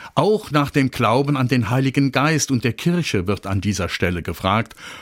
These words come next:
Und immer antworten die Gläubigen: „Ich glaube.“ Lange Zeit hat mich diese Reihenfolge geärgert.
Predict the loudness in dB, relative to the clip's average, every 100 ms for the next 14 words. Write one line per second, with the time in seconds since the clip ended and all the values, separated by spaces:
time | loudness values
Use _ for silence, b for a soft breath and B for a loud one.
0 | B B -2 0 2 2 2 0 0 0
1 | 0 0 -2 -2 0 2 2 0 0 -2
2 | -4 -12 _ _ -4 -4 -2 -4 -2 -2
3 | -4 -10 _ b b _ _ _ _ B
4 | B B B 0 2 0 0 0 0 0
5 | -4 -2 -2 0 0 0 0 0 0 2
6 | 0 0 -2 0 -2 -4 -2 -2 0 -2
7 | -4 -6